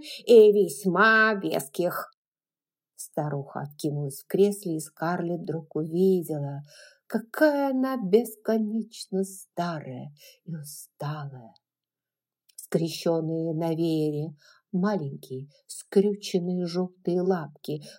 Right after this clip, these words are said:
казались восковыми, как у мертвеца. Внезапно Скарлетт многое поняла,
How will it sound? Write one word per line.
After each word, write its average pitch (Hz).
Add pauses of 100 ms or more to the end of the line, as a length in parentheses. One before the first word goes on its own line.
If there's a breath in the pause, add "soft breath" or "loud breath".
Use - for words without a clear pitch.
казались 180
восковыми, 196
как 190
у 196
мертвеца. 190 (520 loud breath)
Внезапно 147
Скарлетт 160
многое 156
поняла, 127